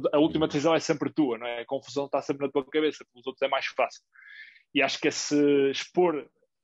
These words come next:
Speaker 1: eh, agressivo, entre aspas, à,
Speaker 2: Uhum.
Speaker 1: à realidade, à dura realidade da vida, te faz crescer e eu, felizmente, hoje em dia vejo assim,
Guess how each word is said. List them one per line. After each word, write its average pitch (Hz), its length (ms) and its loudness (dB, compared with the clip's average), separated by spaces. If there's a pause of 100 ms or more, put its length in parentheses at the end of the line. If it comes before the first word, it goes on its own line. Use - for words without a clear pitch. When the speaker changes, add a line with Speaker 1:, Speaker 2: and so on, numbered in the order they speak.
(200)
Speaker 1:
eh, 123 720 -8
agressivo, 147 840 2
entre 131 240 -4
aspas, 131 400 -2
à, 127 400 0
Speaker 2:
Uhum. - 100 -6
Speaker 1:
à 147 60 0
realidade, 147 540 0
à 135 80 -4
dura 143 240 -8
realidade 135 340 -6
da 123 200 -12
vida, 139 260 -10
te - 140 -20
faz 135 180 0
crescer 139 440 -2
e 107 340 -10
eu, 120 220 -8 (300)
felizmente, 151 680 4
hoje 135 220 0
em 131 60 -6
dia 127 180 2
vejo 120 220 -2
assim, 135 200 -12